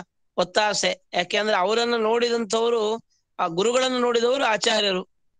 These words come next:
ನಾವೆಲ್ಲ ಏನ್ ನೋಡೋದು, ಏನ್ ಹೇಳೋದು ಗುರುಗಳ ಬಗ್ಗೆ? ಹೀಗಾಗಿ ಅಂತ ಆಚಾರ್ಯರು ಹೇಳಿದ್ರೆ ಅದರಲ್ಲಿ ಒಂದು ಹತ್ತು ಹದಿನೈದು ಅಂಶಗಳಿದ್ರೆ ಒಂದು ಎರಡು ಮೂರು ಆದ್ರೂ ಕೂಡ ಒಳ್ಳೊಳ್ಳೆ ಅಂಶಗಳನ್ನು ಹೇಳ್ತಾರೆ. ಇನ್ನೂ ಕೂಡ ಅವರ ಹೃದಯದಲ್ಲಿ ಹುದುಗಿರುವಂತ ಅನೇಕ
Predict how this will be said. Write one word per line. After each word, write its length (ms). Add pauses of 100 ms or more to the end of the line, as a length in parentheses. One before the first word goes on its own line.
(120)
ನಾವೆಲ್ಲ 300
ಏನ್ 360
ನೋಡೋದು, 440
ಏನ್ 220
ಹೇಳೋದು 420
ಗುರುಗಳ 300
ಬಗ್ಗೆ? 300 (520)
ಹೀಗಾಗಿ 320
ಅಂತ 240
ಆಚಾರ್ಯರು 520
ಹೇಳಿದ್ರೆ 760 (400)
ಅದರಲ್ಲಿ 580
ಒಂದು 220
ಹತ್ತು 300
ಹದಿನೈದು 520
ಅಂಶಗಳಿದ್ರೆ 760
ಒಂದು 200
ಎರಡು 220
ಮೂರು 240
ಆದ್ರೂ 340
ಕೂಡ 260 (540)
ಒಳ್ಳೊಳ್ಳೆ 400
ಅಂಶಗಳನ್ನು 640
ಹೇಳ್ತಾರೆ. 440
ಇನ್ನೂ 280
ಕೂಡ 180
ಅವರ 220
ಹೃದಯದಲ್ಲಿ 720 (840)
ಹುದುಗಿರುವಂತ 680
ಅನೇಕ 460